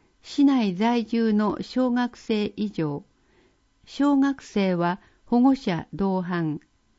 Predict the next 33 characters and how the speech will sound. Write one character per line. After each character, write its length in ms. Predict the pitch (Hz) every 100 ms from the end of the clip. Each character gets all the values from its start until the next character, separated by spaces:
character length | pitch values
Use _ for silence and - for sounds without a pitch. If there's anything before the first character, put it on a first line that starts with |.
| _ _ _ _ _ _ -
定 260 | 269 277 269
員 340 | 254 247 226 -
四 360 | 202 262 262
十 280 | 247 254 220
名、 360 | 175 160 151 - _ _ _
抽 320 | - 269 254
選。 400 | - 233 208 175 _ _ _ _ _ _ - _ _ _ _ _
申 280 | 214 254 262
し 100 | 247
込 160 | - 220
み、 280 | 202 185 - _ _ _ _
七 280 | - - 285
月 320 | 285 277 262
十 280 | 262 262 233
九 160 | 226
日 500 | 202 160 - 156 135 - -
金 260 | 254 262
曜 260 | 262 247 202
ま 160 | 175 170
で 140 | 160
に、 280 | 156 160 - _ _ _ _
は 160 | 220
が 180 | 233 262
き 320 | 254 226 220 -
ま 160 | 202 208
た 160 | 240
は 180 | 208 170
メ 320 | 170 190 180
ー 20 |
ル。 280 | 165 160 - _ _ _ _ _ _ _
詳 280 | - 269 269
細 320 | 262 254 240
は、 260 | 226 226